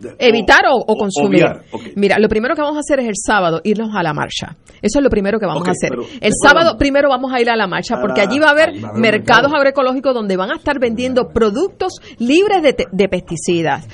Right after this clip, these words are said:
Speaker 2: Ahora, si vas al supermercado o si vas a hacer compras el sábado por la tarde o el domingo,
Speaker 1: Exacto.
Speaker 2: te vas a fijar en lo siguiente.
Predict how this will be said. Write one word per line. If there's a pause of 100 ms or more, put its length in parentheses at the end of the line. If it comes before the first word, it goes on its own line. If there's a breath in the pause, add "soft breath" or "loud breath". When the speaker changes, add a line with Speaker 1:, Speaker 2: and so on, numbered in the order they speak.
(140)
Speaker 2:
Ahora, (100)
si
vas
al
supermercado (160 loud breath)
o
si
vas
a
hacer
compras
el
sábado
por
la
tarde
o
el
domingo,
Speaker 1:
Exacto.
Speaker 2:
te
vas
a
fijar
en
lo
siguiente.